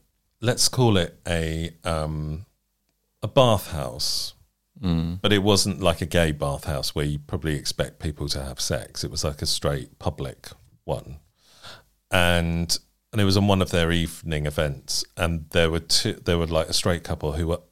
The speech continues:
Speaker 1: obviously having sex, but trying to kind of hide it, but just being, like, very close with each other. But it was,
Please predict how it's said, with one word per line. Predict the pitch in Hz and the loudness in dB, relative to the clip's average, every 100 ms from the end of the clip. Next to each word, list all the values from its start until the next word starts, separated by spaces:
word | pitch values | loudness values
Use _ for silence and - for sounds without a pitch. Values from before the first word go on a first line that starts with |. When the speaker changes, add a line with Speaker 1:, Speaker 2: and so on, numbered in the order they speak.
| _ - | _ -2
Speaker 1:
obviously | 82 - 71 - - 69 | -2 -2 -6 -6 -6 -8
having | 71 71 | -8 -10
sex, | 71 - - - - - - _ _ _ _ _ _ - | -8 -8 -10 -12 -10 -10 -12 _ _ _ _ _ _ -2
but | 78 73 _ _ _ | -2 -2 _ _ _
trying | - 82 78 76 | 0 0 0 -4
to | 95 | -6
kind | - 80 | -4 -4
of | 78 | -4
hide | - 90 87 | 0 2 2
it, | 92 | 0
but | - | -4
just | 90 80 - | -4 -4 -4
being, | 82 80 78 76 | -4 -2 -4 -4
like, | 78 76 | -4 -4
very | - 82 78 | -2 0 0
close | 76 - 85 90 - | -2 -2 0 -2 -4
with | 92 | -4
each | 107 - | -2 0
other. | 117 135 | 2 0
But | 127 98 | 0 -4
it | 78 | -4
was, | 78 95 - | -4 -6 -6